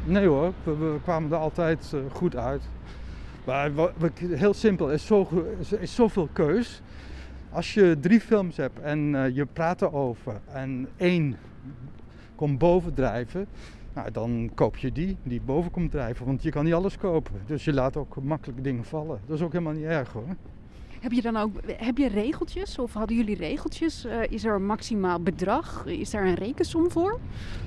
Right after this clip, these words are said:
Speaker 1: Nou, als een film, eh, goed loopt en er komt geld binnen, dan kan je ook meer besteden. Maar als je een organisatie opzet, eh, is logisch dat hoe groter de, nou, je groeit langzaam.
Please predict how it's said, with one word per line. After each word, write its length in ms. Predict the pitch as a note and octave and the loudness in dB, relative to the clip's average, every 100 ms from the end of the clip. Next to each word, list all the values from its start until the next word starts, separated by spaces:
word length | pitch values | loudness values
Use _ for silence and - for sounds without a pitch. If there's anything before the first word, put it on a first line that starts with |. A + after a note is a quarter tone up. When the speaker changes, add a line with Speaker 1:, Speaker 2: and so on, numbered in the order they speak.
| - - | -6 -4
Speaker 1:
Nou, 220 | - C3 | -2 0
als 140 | D3+ C#3+ | 0 0
een 140 | C3 | -2
film, 580 | - F3+ D#3 D#3 C#3+ C3+ | 2 4 6 4 2 2
eh, 220 | C3 A2 | 4 2
goed 220 | - E3+ | 0 -2
loopt 520 | D3 E3 B2+ - - - - - - - - - - | 2 4 4 2 -6 -6 -6 -6 -6 -4 -4 -4 -2
en 420 | C3+ C3+ B2 A#2 | 0 0 0 -2
er 60 | B2 | -4
komt 260 | - C#3 C3+ | -2 0 0
geld 300 | F3 F3+ F3 | 2 4 4
binnen, 400 | G2+ G#2+ C3+ E3 | 0 -2 -2 -2
dan 120 | D#3 D3 | -4 -2
kan 140 | C3+ | -2
je 60 | A#2+ | -2
ook 140 | B2 | 0
meer 160 | C3 A#2+ | 0 0
besteden. 640 | C#3 - F3 E3+ C3 F#2 - - - - - - - - - - - | 0 2 2 2 0 -2 -6 -10 -10 -10 -10 -10 -10 -10 -10 -10 -8
Maar 200 | B2 C3 | -2 0
als 200 | C#3 D#3 | 0 0
je 60 | D#3 | 0
een 100 | C3 | 2
organisatie 680 | C#3 C3+ C3 E3 E3+ E3+ C3 | 0 -2 -2 0 0 -2 -6
opzet, 580 | G#2 - C3 D#3 - - | -6 -2 0 -2 -8 -6
eh, 220 | B2+ B2+ A#2 C3 B2+ - - - | -2 -2 -2 -6 -8 -12 -12 -10
is 180 | B2+ - | -10 -4
logisch 500 | D3 E3 D#3+ C3+ G#2+ | 2 4 2 -4 -6
dat 180 | A#2+ B2 - | -6 -6 -6
hoe 220 | A#2 A#2 - | -6 -6 -4
groter 380 | D3+ D#3+ E3 B2 | 0 0 -2 -6
de, 80 | A2 C#3 - | -8 -10 -8
nou, 160 | B2 A#2+ | -8 -6
je 120 | A2 | -8
groeit 340 | - F#3+ G3+ | -2 0 0
langzaam. 560 | F3+ C3+ C#3 - G#2+ G#2 | 2 0 0 -2 -4 -6